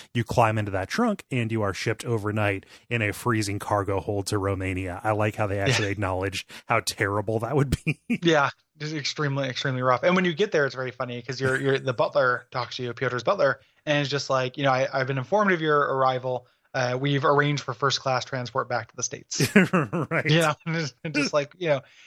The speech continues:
Speaker 2: and you refuse. And he's like, "Yep, we knew you'd refuse.
Speaker 1: <laughs>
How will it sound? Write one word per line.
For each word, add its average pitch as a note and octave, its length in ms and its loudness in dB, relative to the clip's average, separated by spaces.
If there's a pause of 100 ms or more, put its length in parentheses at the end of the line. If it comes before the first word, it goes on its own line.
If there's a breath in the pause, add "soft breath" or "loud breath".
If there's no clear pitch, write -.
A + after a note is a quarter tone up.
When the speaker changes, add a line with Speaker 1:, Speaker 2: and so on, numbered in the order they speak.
(120)
Speaker 2:
and F#3 140 2
you F#3 100 4
refuse. E3+ 460 4
And C#3+ 60 -4
he's C3+ 80 -2
like, C3+ 100 -2
"Yep, E3+ 220 4
we D3 100 0
knew D#3+ 120 2
you'd D#3+ 180 0
refuse. B2 540 -2
Speaker 1:
<laughs> - 60 -8